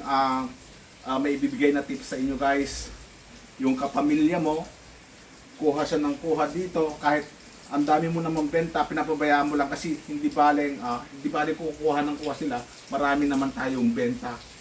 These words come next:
Pero mali po yun guys, unti-unti po yung, unti-unti-unti bababa po yung, ah, pera ng tindahan. So iyon po yung dapat natin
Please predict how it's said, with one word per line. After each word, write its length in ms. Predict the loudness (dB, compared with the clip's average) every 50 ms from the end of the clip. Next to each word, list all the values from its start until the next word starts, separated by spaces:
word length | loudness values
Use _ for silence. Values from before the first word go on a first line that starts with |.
| -20 -16 -6
Pero 280 | -2 0 0 2 2
mali 320 | 2 2 2 2 2 0 0
po 160 | 0 -2 0
yun 160 | 0 0 0
guys, 320 | 0 -2 -2 -4 -6 -8 -12 -8
unti-unti 840 | -4 -2 -2 -2 -2 -4 -4 -4 -2 0 0 -2 0 2 2 0 2
po 120 | 0 0
yung, 160 | 2 2 2 0 -2 -8 -14 -14 -16 -10 -2 0
unti-unti-unti 1120 | 0 2 2 2 2 4 4 4 2 0 -6 -6 -4 -4 -4 -4 -4 -2 -2 -2 -2 0
bababa 560 | 2 4 4 4 4 2 0 0 2 0 0 -2 -2
po 80 | -2
yung, 320 | 0 0 0 0 0 -2 -4 -4
ah, 320 | -4 -2 -2 -2 -2 -4 -6 -10 -12 -2
pera 320 | 0 2 2 4 4 2 2 2
ng 160 | 2 2 0 -2 -2
tindahan. 560 | -4 -4 -4 -4 -2 -2 -2 -2 -2 -2 -4
So 240 | -4 -6 -8 -8 -6 -2
iyon 240 | 0 2 2 2 0
po 80 | 0 -2
yung 240 | 0 0 0 0 0
dapat 320 | 0 0 0 -2 -4 -4
natin 320 | -4 -4 -4 -4 -6 -6